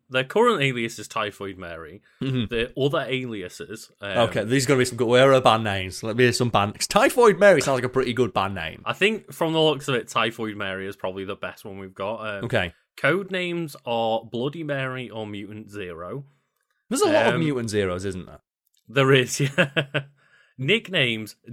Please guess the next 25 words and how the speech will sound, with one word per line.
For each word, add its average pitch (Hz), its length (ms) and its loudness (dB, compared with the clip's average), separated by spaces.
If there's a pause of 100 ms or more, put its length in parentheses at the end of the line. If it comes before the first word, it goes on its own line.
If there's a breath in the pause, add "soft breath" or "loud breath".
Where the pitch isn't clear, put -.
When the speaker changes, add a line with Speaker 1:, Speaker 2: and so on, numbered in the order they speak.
Speaker 1:
Deus 180 540 0
Ex 156 360 2
Man 120 500 0 (280)
and 123 220 -2
Red. 110 360 2 (580)
I 131 120 4
like 214 200 8
Speaker 2:
Ooh, 269 140 12
Speaker 1:
Deus 240 360 12
Ex 143 220 2
Speaker 2:
Deus 220 360 12
Speaker 1:
Man. 202 120 12
Speaker 2:
Ex 202 160 4
Man's 156 300 6
really 139 280 8
good. 117 280 2 (400)
Speaker 1:
Mm-hmm. 131 420 -6 (180)
Speaker 2:
Like, 131 180 4
of-, 135 160 0
obviously 131 300 4
playing, 131 180 8
like, 127 160 2
Deus 120 300 4
Ex 120 180 4
Machina. 120 540 2